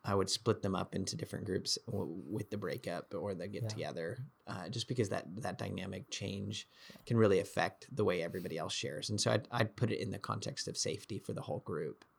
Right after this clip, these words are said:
Speaker 2: Mm. Yeah, no, that's valuable. I think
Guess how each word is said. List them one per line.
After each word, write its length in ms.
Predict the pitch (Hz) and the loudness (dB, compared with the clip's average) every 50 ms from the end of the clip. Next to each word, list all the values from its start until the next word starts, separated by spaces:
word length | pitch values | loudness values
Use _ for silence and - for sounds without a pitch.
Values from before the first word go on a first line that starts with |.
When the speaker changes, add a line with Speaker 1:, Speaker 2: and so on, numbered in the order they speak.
| _ _ _ _ _ - 120 | _ _ _ _ _ -8 -6
Speaker 2:
Mm. 180 | 117 117 117 113 - _ _ _ - - | -6 -4 -6 -8 -12 _ _ _ -10 -6
Yeah, 180 | - 110 110 107 - - _ _ - | -4 -4 -4 -4 -8 -14 _ _ -4
no, 180 | 117 117 113 | -2 0 0
that's 260 | 110 117 120 - - - | 0 0 -2 -4 -4 -4
valuable. 480 | 117 110 110 113 110 107 98 104 104 101 | -2 -2 0 -2 -2 -4 -4 -4 -4 -2
I 80 | 104 | -4
think 320 | - - 120 117 - - | -2 0 -2 -2 -2 -4